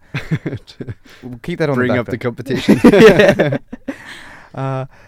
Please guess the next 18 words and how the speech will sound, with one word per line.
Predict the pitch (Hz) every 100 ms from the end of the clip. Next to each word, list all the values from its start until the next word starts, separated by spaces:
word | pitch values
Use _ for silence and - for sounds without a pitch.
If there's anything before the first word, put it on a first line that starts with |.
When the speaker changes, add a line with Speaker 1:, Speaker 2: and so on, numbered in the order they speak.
| - _
Speaker 2:
so | - 143 143
they, | 147 160 160
uh, | 151 143
they | 151 151 _ _ -
created | 156 160 135
a | 104 107
thin, | _ 175 156 92
a |
very | 110 143 143
thin | - 131 120 113
nanofilm | 104 107 101 - 90 82 - _ _ _ _ _ _ _ _
designed | 95 107 101 95
to | - 95 -
capture | - 110 - - 101 87 62 _ _ _ _ _
some | - 104 98
of | 90
this | 92 92
waste | 87 95 98 -